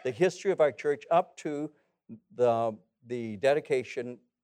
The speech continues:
that night of the building. And me, you know, I've got a,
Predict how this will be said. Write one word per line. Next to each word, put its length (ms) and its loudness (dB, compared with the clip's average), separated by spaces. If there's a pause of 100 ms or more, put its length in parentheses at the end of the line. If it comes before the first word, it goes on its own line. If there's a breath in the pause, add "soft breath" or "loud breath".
(120)
that 240 -8
night 240 -4
of 140 -8
the 60 -20
building. 440 -4 (800)
And 180 -2
me, 460 -2
you 140 0
know, 120 -2
I've 180 -6
got 200 2
a, 140 0